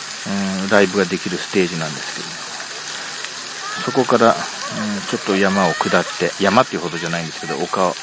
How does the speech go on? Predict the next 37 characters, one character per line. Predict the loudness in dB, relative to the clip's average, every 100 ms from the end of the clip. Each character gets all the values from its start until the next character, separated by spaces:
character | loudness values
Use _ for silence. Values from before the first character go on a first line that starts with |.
| -4
丘 | 0 2
と | 2
い | 2
う | 4
か | 2
坂 | -2 0 0
と | 0
い | -2
う |
か | -2 -2
下 | 0 0
っ |
て、 | -2 -4 -6 -6 -10 -10 -8 -10 -10 -8
下 | -2 2
に | 4 6
あ | 6
る、 | 6
う |
ん、 | -2 -6 -10 -8 -8 -6 -4 -4
池 | 2 4
の | 4
ほ | 4
と | 4 4
り | 4 4
で、 | 6 6 2 -6 -6 0
ま | 2
あ、 |
ま | 4
っ | 2 0 2
た | 2
り | 2
と、 | 0 -2 -2 -6 -12 -12 -10 -10 -10 -10 -10 -10 -12 -12 -10 -10 0
約 | 0 2
い-、 | 0 0 -4 -4
一 | -2 -2 0
時 | 0
間 | 4 4